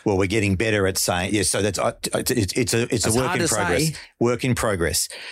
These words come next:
Speaker 1: But we are now, it's called the Post, so it's well branded, the Post twenty-six strategy. It's actually a house, so with six rooms, so it's easy for people to visualize. We have a Post twenty-six steer co,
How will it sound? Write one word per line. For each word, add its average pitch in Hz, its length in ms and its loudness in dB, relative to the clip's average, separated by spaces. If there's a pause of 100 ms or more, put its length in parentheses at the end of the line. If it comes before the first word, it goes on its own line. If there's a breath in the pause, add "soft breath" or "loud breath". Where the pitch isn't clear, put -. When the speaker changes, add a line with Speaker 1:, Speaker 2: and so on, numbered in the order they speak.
(160 loud breath)
Speaker 1:
But 107 180 -2
we 110 140 4
are 107 220 0
now, 98 260 2
it's - 180 -2
called 120 180 0
the 104 40 0
Post, 104 380 -2
so 104 100 2
it's 85 100 -2
well 120 240 2
branded, 95 380 0
the 82 80 -2
Post 110 280 -2
twenty-six 95 340 0
strategy. 95 240 0
It's 95 100 0
actually 107 220 0
a 78 40 2
house, 107 380 -2
so - 160 0
with 82 140 0
six - 320 -2
rooms, 127 320 0
so - 100 0
it's 82 140 -2
easy 90 160 0
for 78 60 -10
people 87 140 0
to 80 60 0
visualize. 101 580 0 (400 loud breath)
We 107 80 2
have 95 120 2
a 87 40 -2
Post 98 280 -2
twenty-six 90 400 -2
steer 107 260 0
co, 156 340 -2